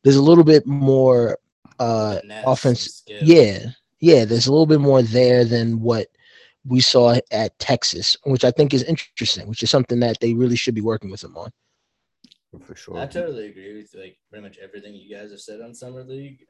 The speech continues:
Speaker 2: I mean, like, for McBride, he's looked as advertised on defense. You know, it looks great.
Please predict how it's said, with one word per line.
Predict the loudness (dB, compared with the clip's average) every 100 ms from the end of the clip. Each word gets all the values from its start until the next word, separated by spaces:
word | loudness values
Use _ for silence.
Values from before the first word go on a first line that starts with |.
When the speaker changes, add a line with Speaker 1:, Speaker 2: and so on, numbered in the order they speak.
| -20
Speaker 2:
I |
mean, | -20 -20 -20 -20 _ _ _ _ _
like, | -20 -20 -20 _ _ _ _
for | _ -16 -14 -14 -16 -18 -20 -20 _ _
McBride, | -20 -20 -20 -18 -16 -16 -18 -20 _ _ _ _ _
he's | -20 -20
looked | -20 -20 _ _ _ _ _
as | -20 -20 -20
advertised | -20 -20 -20 -20 -20 -20 -20
on | -20 _
defense. | _ _ -20 -20 -20 -20
You | -20
know, |
it | -20
looks | -20 _
great. | _ -20 -20 -20 -20